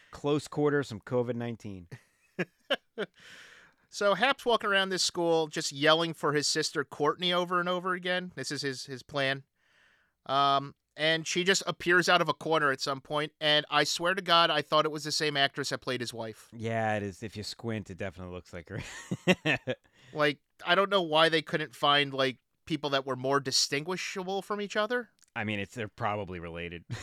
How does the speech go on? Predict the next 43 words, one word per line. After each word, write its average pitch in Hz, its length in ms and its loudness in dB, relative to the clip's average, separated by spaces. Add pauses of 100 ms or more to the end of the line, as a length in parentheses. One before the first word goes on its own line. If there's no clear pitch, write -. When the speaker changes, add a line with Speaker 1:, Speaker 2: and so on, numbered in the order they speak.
(220)
Speaker 1:
<laughs> - 200 -2 (380)
I 226 120 4 (100)
mean, 127 200 -4
let's 110 160 -6
be 92 120 -16
real. 87 80 -8
Speaker 2:
That's 131 180 -4
even 156 240 0
weirder 120 320 2
than 117 180 0
Speaker 1:
<laughs> - 40 -12
Yeah. 135 320 2 (1200)
Speaker 2:
Uh, 139 180 2
Courtney 180 380 0
has 165 220 2
a 156 40 -4
little 160 160 -2
bit 151 140 0
of 143 80 -4
a 139 40 -2
cough, 185 380 2
so 131 260 -2
you 123 120 -6
know 139 80 0
what 143 100 -2
that 170 220 2
means. 117 380 -14 (440)
Speaker 1:
Yep, 117 240 -8
she's - 460 -18
choosing 110 380 -6
to 104 100 -12
live 107 220 -4
with 110 140 -8
covid. 82 360 -8 (880)
Speaker 2:
And 165 300 -4
now, 180 480 0
I'm 156 220 2
not 180 140 2
gonna 175 180 -2
go 175 180 0
into 190 280 -4
it, 185 180 -2
but 151 160 2